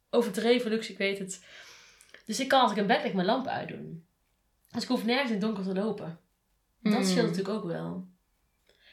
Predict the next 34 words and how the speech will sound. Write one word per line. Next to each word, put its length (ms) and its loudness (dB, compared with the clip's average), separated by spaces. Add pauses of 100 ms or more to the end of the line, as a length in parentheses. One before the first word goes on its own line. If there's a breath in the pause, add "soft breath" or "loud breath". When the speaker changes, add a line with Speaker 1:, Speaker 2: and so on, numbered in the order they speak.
(120 soft breath)
Speaker 1:
Maar 100 2
als 40 2
ik 60 -6
in 60 2
een 60 6
vreemd 340 4
huis 200 6
ben 120 4
met 120 -2
vreemde 380 -2
geluiden, 480 4
als 200 4
de 100 -8
vloer 340 -2
kraakt, 720 2
als 220 0
iets 280 -8
dan, 200 0
het 120 -10 (1400 soft breath)
is 60 -20
niet 100 0
dat 100 -2
ik 60 2
de 40 2
hele 120 0
nacht 120 -8
wakker 320 2
lig, 220 -4
maar 100 0
ik 60 0
ben 120 2
wel 360 0 (440)
onderliggend 600 2
bang. 400 -4